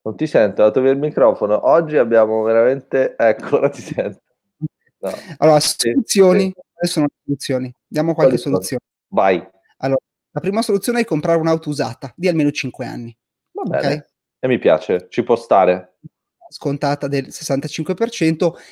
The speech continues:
Speaker 2: e successivamente il deprezzamento è inferiore
Speaker 1: Mhm.
Speaker 2: rispetto a si deprezza i primi cinque anni.
Speaker 1: Ok.
Speaker 2: Due, pagarla cash,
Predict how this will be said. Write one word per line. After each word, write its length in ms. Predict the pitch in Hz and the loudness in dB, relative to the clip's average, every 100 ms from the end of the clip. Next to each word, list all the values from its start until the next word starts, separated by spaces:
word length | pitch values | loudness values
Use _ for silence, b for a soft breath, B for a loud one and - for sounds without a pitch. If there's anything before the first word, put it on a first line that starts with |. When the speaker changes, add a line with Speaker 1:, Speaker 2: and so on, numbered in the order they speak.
| B - | B 0
Speaker 2:
e 160 | 185 | 2
successivamente 1040 | 180 196 185 208 - 202 202 190 175 170 185 | 2 -2 -4 -4 -4 -4 -2 0 0 0 0
il 80 | 156 | 0
deprezzamento 680 | 160 - - 175 165 160 151 | -2 -4 -4 0 0 2 2
è 40 | |
inferiore 760 | 151 - 139 139 131 127 123 - _ _ _ | 2 0 -2 0 0 0 -4 -8 _ _ _
Speaker 1:
Mhm. 180 | 110 101 | -14 -6
Speaker 2:
rispetto 380 | 143 143 - - | -6 -4 -6 -8
a 300 | _ _ - | _ _ -18
si 140 | - | -8
deprezza 400 | 147 143 143 135 | -6 -4 -4 -4
i 40 | 139 | -6
primi 220 | - 127 | -6 -8
cinque 320 | - 127 131 | -8 -12 -12
anni. 240 | 113 117 _ _ _ _ - | -14 -16 _ _ _ _ -8
Speaker 1:
Ok. 400 | 131 - 92 - _ _ _ _ | -4 -4 -4 -8 _ _ _ _
Speaker 2:
Due, 480 | - 185 202 131 - - | -2 2 4 2 0 -2
pagarla 420 | 156 175 170 147 | 2 4 4 0
cash, 480 | - 139 - - | -4 -4 -4 -6